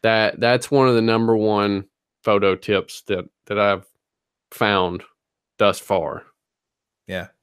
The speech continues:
Speaker 2: Yeah. That's awesome. Good tips. Good tips.
Speaker 1: Yeah. That's all we're about here at the Reseller Collab podcast.
Speaker 2: Just the tips.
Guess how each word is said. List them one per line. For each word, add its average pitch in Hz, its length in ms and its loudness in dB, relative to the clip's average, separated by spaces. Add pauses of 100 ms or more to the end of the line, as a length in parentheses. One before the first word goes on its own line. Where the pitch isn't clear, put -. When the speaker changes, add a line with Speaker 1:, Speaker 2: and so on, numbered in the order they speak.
(100)
Speaker 2:
Yeah. 87 160 -10
That's 78 260 -18
awesome. - 340 -16 (580)
Good 113 160 -16
tips. - 420 -16
Good - 160 -20
tips. - 380 -18 (200)
Speaker 1:
Yeah. 98 280 -10 (1300)
That's 151 160 0
all 262 160 6
we're 208 140 8
about 131 400 2
here 95 320 -6 (320)
at 104 180 -4
the 113 80 -4
Reseller 98 480 -2
Collab 95 500 -2 (280)
podcast. 92 720 -4
Speaker 2:
Just - 240 -12
the 113 80 -8
tips. - 560 -12